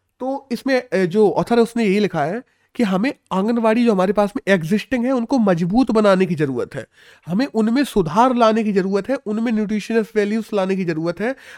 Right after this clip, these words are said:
हमें उन लोगों को ट्रेनिंग स्किल देने की ज़रूरत है, इंफ्रा देने की ज़रूरत है, ना कि इनको पूरी तरीके से बंद करने की या बदल देने की। तो that's all। अगर हम बात करें कि चार से छः दिसंबर के बीच में,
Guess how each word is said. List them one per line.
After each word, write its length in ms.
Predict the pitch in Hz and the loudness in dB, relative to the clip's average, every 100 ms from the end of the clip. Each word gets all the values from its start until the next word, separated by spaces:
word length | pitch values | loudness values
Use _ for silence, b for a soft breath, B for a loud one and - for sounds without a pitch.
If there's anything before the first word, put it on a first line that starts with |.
| - | -8
हमें 240 | 175 262 - | -6 -6 -6
उन 220 | 226 247 | -4 0
लोगों 200 | 240 226 | 2 2
को 100 | 226 | 0
ट्रेनिंग 540 | 277 - 214 226 254 220 | -2 0 2 2 2 0
स्किल 320 | - 254 240 | 0 0 2
देने 180 | 226 226 | 2 2
की 80 | |
ज़रूरत 280 | 214 202 190 | 0 0 0
है, 60 | 180 | 0
इंफ्रा 260 | 175 233 | 0 2
देने 200 | 220 208 | 4 4
की 60 | 196 | 4
ज़रूरत 340 | 185 170 151 | 0 0 0
है, 140 | 151 175 B B - | -2 -6 B B -2
ना 220 | 165 214 | 2 4
कि 260 | 233 214 240 | 2 -2 -4
इनको 360 | 247 190 - | -2 -4 -2
पूरी 240 | 233 180 196 | -2 0 0
तरीके 280 | 180 180 196 | 0 0 -2
से 100 | 147 | 0
बंद 340 | 143 196 220 | 2 2 0
करने 340 | 226 220 226 | 0 0 -2
की 180 | 220 240 | 0 2
या 60 | 247 | 2
बदल 320 | 175 170 151 | 4 4 2
देने 260 | 117 82 67 | 0 -6 -10
की। 220 | - 139 _ _ _ _ _ _ _ _ _ _ _ _ _ | -16 -20 _ _ _ _ _ _ _ _ _ _ _ _ _
तो 340 | 139 127 117 | 0 2 2
that's 320 | 95 185 208 | 4 4 6
all। 160 | 240 277 - b b - | 4 2 -2 b b 0
अगर 400 | 151 170 165 - | 6 6 6 2
हम 120 | 165 | 2
बात 140 | 180 190 | 2 2
करें 220 | 190 214 | 2 2
कि 120 | 226 - | 2 -4
चार 380 | - 190 190 226 | 0 6 8 6
से 360 | 202 - 233 226 | 2 0 0 0
छः 300 | - - 214 | -4 2 4
दिसंबर 420 | 175 175 185 202 | 6 4 4 2
के 100 | 196 | 2
बीच 220 | 165 160 | 0 0
में, 160 | 147 131 | -4 -6